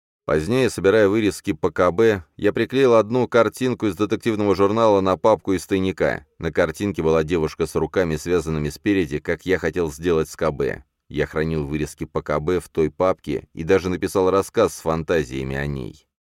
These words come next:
Насколько я помню, я приклеил кусок скотча поверх рта жертвы на картинке вместо кляпа. Это добавило картинке сексуальный подтекст. Помню, я как-то читал, что бостонский душитель привязал одну жертву к кровати, растянув на четыре стороны.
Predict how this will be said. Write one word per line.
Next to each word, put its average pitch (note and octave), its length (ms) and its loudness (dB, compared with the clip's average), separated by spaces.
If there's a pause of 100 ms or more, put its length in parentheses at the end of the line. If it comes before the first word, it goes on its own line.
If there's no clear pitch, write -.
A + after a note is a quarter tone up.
(480)
Насколько B2 460 0
я A2+ 80 6
помню, B2 360 2
я G2+ 220 2
приклеил G2 540 0
кусок F#2 360 -2
скотча A2 420 -2
поверх E2+ 420 0
рта E2 360 0
жертвы F2 440 0
на D#2+ 100 -2
картинке F2 520 -2
вместо E2+ 400 -4
кляпа. D2 480 -4 (120)
Это D2+ 240 -4
добавило D2 480 0
картинке D2+ 600 -6
сексуальный D2+ 560 -2
подтекст. - 640 -6 (640)
Помню, F#2 300 0
я D2+ 160 0
как-то F2 260 -4
читал, F2 340 0
что - 220 -2
бостонский F#2 640 -2
душитель F2 480 -6
привязал F2+ 440 0
одну E2+ 220 0
жертву F2+ 420 0
к D2 60 -12
кровати, E2 480 0
растянув F2 720 -4
на F#2+ 180 -2
четыре E2+ 400 -4
стороны. A#1+ 560 -4